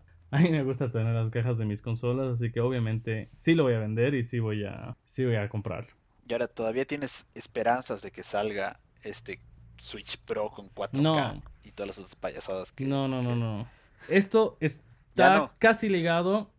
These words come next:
Speaker 1: a una noticia de Rincón de Pablo, y ahorita voy a decir, o sea, es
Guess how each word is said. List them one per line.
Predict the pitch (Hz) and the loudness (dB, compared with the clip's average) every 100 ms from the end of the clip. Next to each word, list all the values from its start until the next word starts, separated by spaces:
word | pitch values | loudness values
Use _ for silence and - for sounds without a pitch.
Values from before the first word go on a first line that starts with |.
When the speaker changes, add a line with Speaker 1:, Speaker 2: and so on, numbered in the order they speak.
| - | -4
Speaker 1:
a | 139 | 0
una | 160 | 2
noticia | 147 131 143 139 135 | 2 0 0 0 0
de | |
Rincón | 117 117 131 | 2 0 -2
de | 117 | -2
Pablo, | 110 120 117 127 180 - _ _ _ | -2 -2 -2 -2 -4 -8 _ _ _
y | 156 123 117 | -4 0 2
ahorita | 117 127 127 | 2 2 0
voy | 120 | 2
a | 113 | 0
decir, | 110 139 135 | 0 -2 -2
o | |
sea, | 127 139 - _ _ _ | 0 -2 -4 _ _ _
es | 185 220 220 - | -2 -2 -2 -16